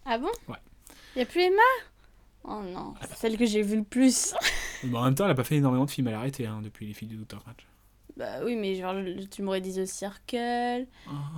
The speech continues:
Speaker 1: et il y en a un autre.
Speaker 2: Mais c'est, c'est pas facile
Speaker 1: Le
Speaker 2: aussi.
Speaker 1: truc, euh, L'Arche de Noé, euh.
Speaker 2: Oui, mais c'est genre
Speaker 1: Je
Speaker 2: vingt
Speaker 1: les
Speaker 2: ans
Speaker 1: ai
Speaker 2: plus,
Speaker 1: vus,
Speaker 2: c'est
Speaker 1: quoi.
Speaker 2: les films récents.
Speaker 1: Ah,
Speaker 2: Tu vois.
Speaker 1: d'accord.
Speaker 2: Euh, Le Secret de la Cité Perdue.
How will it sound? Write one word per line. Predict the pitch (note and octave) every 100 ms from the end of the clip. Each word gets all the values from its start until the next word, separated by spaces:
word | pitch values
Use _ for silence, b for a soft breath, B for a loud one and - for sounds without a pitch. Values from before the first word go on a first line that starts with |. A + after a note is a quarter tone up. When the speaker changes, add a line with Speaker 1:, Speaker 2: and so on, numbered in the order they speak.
| C#3+
Speaker 1:
et | G3+
il |
y | G3+
en | G3+
a |
un | G3+ G#3 A3
autre. | A#3
Speaker 2:
Mais | C#3+
c'est, | D#3 C#3
c'est | - D3
pas | C#3+
facile | F3 D#3 - G3+
Speaker 1:
Le | F3
Speaker 2:
aussi. | G#3 -
Speaker 1:
truc, | - A#3 -
euh, | G#3+ G3+ G3 G3+
L'Arche | G3+ G3+
de | G#3
Noé, | G3+ G3+ G3+ G#3+ B3 A#3+ B3 A#3+ G#3
euh. | F#3 F#3 F#3 G3+ -
Speaker 2:
Oui, | C3+ C3+
mais |
c'est | A#2 B2 A#2+
genre | A#2+ A2+
Speaker 1:
Je |
Speaker 2:
vingt | B2
Speaker 1:
les | A#2+
Speaker 2:
ans | C#3
Speaker 1:
ai |
Speaker 2:
plus, | C4
Speaker 1:
vus, | C#3+ C#3
Speaker 2:
c'est |
Speaker 1:
quoi. | B2
Speaker 2:
les | B2 A#2
films | - B2+ B2+
récents. | A#2+ D#3 - E3 - -
Speaker 1:
Ah, | - C4 D#4
Speaker 2:
Tu |
vois. | C4+
Speaker 1:
d'accord. | A#2+ - - B B B B B B -
Speaker 2:
Euh, | C3+ C#3 C3+ C#3
Le | C#3+ D3+
Secret | - C#4+ - C4 C#4
de | D3+
la | B2+
Cité | - C#4 C#4+ -
Perdue. | F#3+ D3 C#3+ D#3